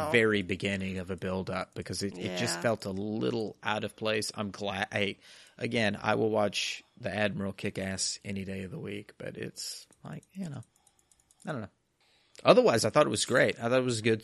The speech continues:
Speaker 2: I thought it was good storytelling. I, I thought it was, you know, it, it's what it's gonna be, a five point four,
Speaker 1: Mm-hmm.
Speaker 2: a four point four, a three point four.
Speaker 1: Yeah.
Speaker 2: All of those get into the we're gonna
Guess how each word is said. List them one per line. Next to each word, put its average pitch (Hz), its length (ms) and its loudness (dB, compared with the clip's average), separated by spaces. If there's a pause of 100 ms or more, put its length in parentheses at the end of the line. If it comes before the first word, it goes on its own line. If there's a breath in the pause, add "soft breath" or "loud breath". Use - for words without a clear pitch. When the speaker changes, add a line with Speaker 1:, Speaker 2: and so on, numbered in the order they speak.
(120)
Speaker 2:
I 107 60 -6
thought 110 160 -4
it - 20 -6
was 101 160 -8
good 101 140 -6
storytelling. 135 920 0
I, 98 260 -4
I 101 140 -2
thought 95 260 -4
it - 80 -8
was, 101 420 -6
you 143 160 0
know, 104 180 -6
it, 170 200 2
it's 185 220 0
what 214 200 2
it's 175 160 -2
gonna 135 200 0
be, 107 260 0
a 98 60 -4
five 147 320 0
point 143 260 -2
four, 110 200 -4
Speaker 1:
Mm-hmm. 113 380 0
Speaker 2:
a - 40 -6
four 139 220 0
point 123 300 -2
four, 107 260 -4
a 101 60 -6
three 110 200 -4 (160)
point 147 140 4
four. 101 340 0
Speaker 1:
Yeah. - 460 -8
Speaker 2:
All 135 160 6
of 123 140 2
those 117 400 4
get 120 220 0
into 113 340 -2
the 101 580 -4 (680)
we're 101 100 -10
gonna 104 260 -6